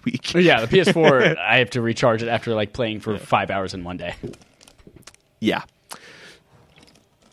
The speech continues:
Speaker 1: So I'm liking the Xbox a lot. The other, another reason to get, uh, other games on Xbox too is just the storage. I have a terabyte on here, whereas my P S five, I have five hundred gigs.
Speaker 2: Mm.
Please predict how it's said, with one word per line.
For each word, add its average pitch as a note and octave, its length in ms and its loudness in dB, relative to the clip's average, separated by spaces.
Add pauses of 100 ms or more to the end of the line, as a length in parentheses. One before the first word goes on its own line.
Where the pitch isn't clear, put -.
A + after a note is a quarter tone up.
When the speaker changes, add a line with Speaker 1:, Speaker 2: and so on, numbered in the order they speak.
(100)
Speaker 1:
So E3 120 4
I'm D3 60 -4
liking F3+ 180 4
the D3 60 0
Xbox C3 320 0
a G#2+ 60 -2
lot. C#2+ 240 -2
The D3+ 140 6
other, F3 220 4
another C#3 240 2
reason A#2+ 240 -2
to A2+ 60 0
get, G2+ 160 0 (100)
uh, F#2+ 300 2
other G#2 220 0
games G2 260 -2
on G2 100 -2
Xbox F#2+ 260 -4
too G#2+ 140 0
is F#2+ 100 -2
just - 180 -6
the - 80 -12
storage. G2 480 0
I G#2+ 40 2
have G2+ 80 -2
a - 40 -10
terabyte G2+ 400 0
on G2+ 120 -2
here, G#2+ 280 -4
whereas G#2 180 -6
my F#2+ 100 -2
P G#2 140 -2
S F#2 100 -2
five, G2 180 0
I F#2+ 40 0
have F2+ 80 -2
five F#2 140 -2
hundred F2+ 220 -8
gigs. F#2 440 -4
Speaker 2:
Mm. A#2 180 -6